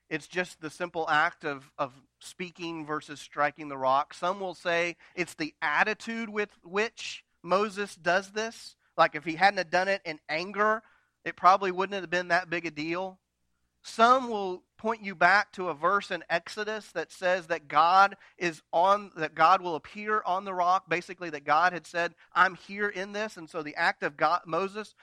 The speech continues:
striking the rock was really his rebellion against God. Like, and, but we don't know that. We,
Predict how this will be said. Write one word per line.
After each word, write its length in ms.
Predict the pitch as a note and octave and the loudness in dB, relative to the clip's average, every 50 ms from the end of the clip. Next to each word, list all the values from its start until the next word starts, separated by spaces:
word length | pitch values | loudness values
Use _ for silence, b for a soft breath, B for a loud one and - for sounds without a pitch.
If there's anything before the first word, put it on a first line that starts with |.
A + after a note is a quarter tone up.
| b b | b b
striking 640 | - - - - - E3+ E3 E3+ G3 G#3 - A3 G#3 | -18 -16 -16 -10 0 4 6 6 4 4 -2 -8 -6
the 100 | G3+ F3+ | -6 -4
rock 380 | D#3+ D3+ D3+ D3+ E3 F#3+ G3 - | 0 2 4 4 4 2 0 -2
was 180 | F3+ E3+ D3 C#3+ | -6 -10 -8 -6
really 280 | D#3+ F3+ G3+ G3+ E3+ | -4 -4 -4 -4 -4
his 180 | D#3+ F#3+ F#3 E3 | -4 -4 -4 -2
rebellion 600 | E3+ D#3+ C#3+ C3 C#3 D3 D#3+ F3+ G3+ G3+ G3+ F#3 | -4 -6 -4 0 2 2 2 2 0 -4 -6 -8
against 320 | F3 D#3+ D#3+ D#3 - D3 C#3+ | -8 -8 -8 -10 -10 -2 0
God. 440 | D3 C#3+ D3+ D#3+ F3 G3 G3+ G#3+ b b b b b b b b | 2 2 2 2 2 0 -2 -4 b b b b b b b b
Like, 300 | D#3 D3 C#3+ C#3+ - _ _ | 4 4 4 2 -2 _ _
and, 240 | - D#3 D3 C#3+ D3 _ _ _ | -6 -6 -6 -6 -10 _ _ _
but 160 | D3 E3 E3+ | -8 -6 -6
we 120 | G#3 G#3+ G#3 | -6 -4 -4
don't 160 | F3 D3 C#3 | -6 -6 -4
know 240 | C3 C3 C3+ C#3+ D3 | -6 -6 -6 -6 -4
that. 320 | D3 D3+ D#3+ F3 F3+ - _ | -2 -2 -2 -2 -2 -6 _
We, 140 | E3 E3 | -14 -14